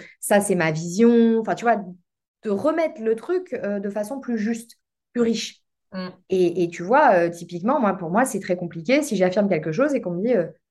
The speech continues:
Speaker 1: euh, « Ah non, non, euh, pas du tout, euh, il y a cet autre angle, euh, et que je t'ai rien demandé. T'as
Speaker 2: Mm.
Speaker 1: pas pu imaginer que c'était comme si, euh. » Bah non, parce que pour moi, il n'existe que à cet instant T, dans cette perspective, que cette énergie-là,
Speaker 2: Mm.
Speaker 1: que cette vision-là.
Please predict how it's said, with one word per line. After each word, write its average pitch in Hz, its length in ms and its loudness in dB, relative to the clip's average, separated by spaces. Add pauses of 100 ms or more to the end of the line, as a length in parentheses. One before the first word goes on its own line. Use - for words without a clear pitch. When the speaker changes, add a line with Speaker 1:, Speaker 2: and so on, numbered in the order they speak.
(220)
Speaker 1:
euh, « 151 640 0 (100)
Ah 175 120 -2
non, 165 140 -6
non, 233 260 -2
euh, 175 80 0
pas 170 140 -4
du 156 160 -10
tout, 294 320 -2
euh, 165 440 2
il 160 60 -4
y 196 60 2
a 208 40 4
cet 202 220 -4
autre 180 160 -8
angle, 254 380 -2
euh, 180 260 2 (100)
et 185 60 -8
que 196 80 -8
je 196 80 -8
t'ai 196 80 -6
rien 220 140 -2
demandé. 226 400 -4 (560)
T'as 240 80 2
Speaker 2:
Mm. - 40 0
Speaker 1:
pas 254 100 4
pu 247 100 -8
imaginer 220 420 0
que 208 80 -6
c'était 196 200 -8
comme 185 160 -4
si, 285 420 0
euh. » 190 100 2 (460)
Bah 160 100 -8
non, 294 140 -4
parce 208 120 -6
que - 80 -12
pour 165 160 -10
moi, 226 140 -2
il 202 100 -4
n'existe 180 540 -8
que 302 320 -2 (460)
à 208 80 0
cet 214 220 0
instant 208 320 0
T, 247 280 0
dans 240 300 -2
cette 208 240 -6
perspective, 202 500 -4 (400)
que 370 140 0
cette 269 200 -4
énergie-là, 226 580 -4 (280)
Speaker 2:
Mm. 170 120 -18
Speaker 1:
que 330 120 2
cette 285 220 0
vision-là. 226 520 -4